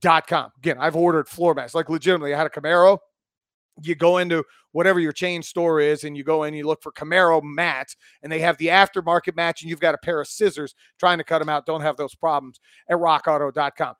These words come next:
What does the S E C ultimately do? They are going to expand. My estimation, by the end of the year, you're gonna have an idea where a bunch of these people are going to. Now, how does that affect Georgia? Right now, it doesn't.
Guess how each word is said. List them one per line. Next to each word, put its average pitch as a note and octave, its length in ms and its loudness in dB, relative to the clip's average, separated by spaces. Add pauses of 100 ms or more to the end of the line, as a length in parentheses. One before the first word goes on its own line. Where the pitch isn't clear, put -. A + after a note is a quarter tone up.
(120)
What G3+ 100 6
does C#4+ 120 2
the C4+ 100 4
S C4+ 180 4
E A#3 60 -6
C A#3+ 180 -8
ultimately A#3 460 -2
do? A3 160 -6
They F#3+ 180 0
are G3+ 100 2
going F#3 420 -2
to F#3+ 220 -10 (340)
expand. - 340 -14 (1400)
My A#3+ 380 2
estimation, A#3+ 680 4
by F#3+ 200 6
the F3+ 160 -2
end G#3 220 -2
of F#3 60 -6
the F#3+ 80 -4
year, F3+ 260 2
you're F3+ 180 -4
gonna G#3+ 160 -2
have G3 180 4
an F#3 100 0
idea E3 600 0 (240)
where F3 200 4
a E3 60 8
bunch F3 300 2
of F#3+ 80 -2
these E3 180 -6
people D3+ 360 -8
are C3+ 80 -6
going C#3 340 -4
to. C#3+ 160 -12
Now, E3 320 0
how F#3+ 140 0
does F#3+ 100 0
that G3 160 6
affect G3 320 0
Georgia? A3 420 -2
Right E3 160 -2
now, E3 140 -2
it B2+ 60 -6
doesn't. C#3 260 -4